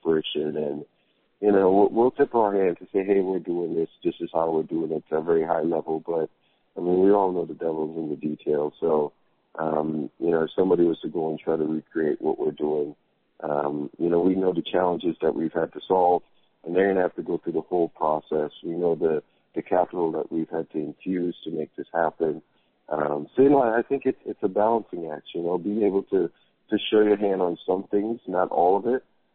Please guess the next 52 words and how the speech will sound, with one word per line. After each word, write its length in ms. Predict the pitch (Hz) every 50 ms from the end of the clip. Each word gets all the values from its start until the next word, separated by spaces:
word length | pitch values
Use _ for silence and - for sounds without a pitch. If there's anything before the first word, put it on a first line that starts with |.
| _ _ -
um, 340 | - 85 85 82 80 82 82
but 140 | 78 95 82
just 220 | 107 107 - -
enough 320 | 117 107 95 95 98 95 - _ -
to, 60 | 98
to 220 | 92 - - 98 -
tip 160 | - 98 - -
off 180 | 104 95 - -
the 80 | 87 87
market 380 | 87 87 90 85 - - 98
and 160 | 92 85 85
let 120 | 85 85 -
the 60 | -
market 400 | 82 82 80 80 - - 87 -
know 80 | 85 87
what's 160 | 85 85 - -
going 240 | 90 82 80 78 78
on. 300 | 78 80 82 87 98 - _ _ _ _ _ _ _ _ -
Um, 440 | - 87 85 85 85 82 82 82 76 - -
you 100 | 98 104
know, 140 | 104 98 98
and, 260 | 95 95 92 85 - _
you 100 | - 95
know, 220 | 92 92 90 90
as 80 | 87 82
an 140 | 90 85 87
athlete, 560 | 95 107 113 - - 98 92 87 87 82 - _ _ _ _ _ _ _ _ -
competition 600 | - 120 117 107 - - - 107 - - 110 113
is 60 | 95 -
healthy. 440 | - 98 101 107 - _ - 80 - - _ _ _ _ _ _ _ _ _
Um, 300 | - 80 78 76 78 80
I 60 | 85 87
think 240 | - 110 98 -
competition 580 | - 107 104 98 - _ - 98 - - 104 98
makes 160 | 95 87 - -
all 160 | 92 95 92
of 160 | 90 90 90
us 80 | - -
step 160 | - 92 92 -
our 140 | 87 85 82
game 280 | 80 85 87 95 95
up. 180 | 87 80 76 - -
If 80 | 80 - -
I 60 | 95
look 200 | 95 92 85 -
back 240 | - 87 85 - -
in 60 | 82
my 140 | 80 76 76
college 340 | - - 90 90 87 80 - _
career, 380 | - 82 87 90 90 87 80 - _ _ _ _ _ _ -
I 120 | - 90 101
had 160 | 101 90